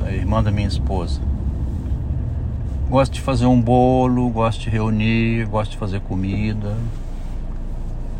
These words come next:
Minha mulher não tinha prazer nenhum em cozinhar, em fazer comida. Fazia também, e muito bem feito, mas não era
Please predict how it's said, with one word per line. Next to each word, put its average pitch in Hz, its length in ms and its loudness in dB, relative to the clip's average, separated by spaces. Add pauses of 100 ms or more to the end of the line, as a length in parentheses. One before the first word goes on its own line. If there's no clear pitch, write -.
(840)
Minha 165 160 0
mulher 160 240 2
não 156 80 2
tinha 143 240 0
prazer 127 480 2
nenhum 139 420 4 (180)
em 110 100 -4
cozinhar, 90 540 0
em 98 40 0
fazer 90 280 -2
comida. 80 360 -2 (1200)
Fazia 104 320 2
também, 110 480 4 (540)
e 98 80 0
muito 127 280 4
bem 98 200 0
feito, 117 420 0 (1800)
mas 131 180 2
não 151 160 2
era 107 460 4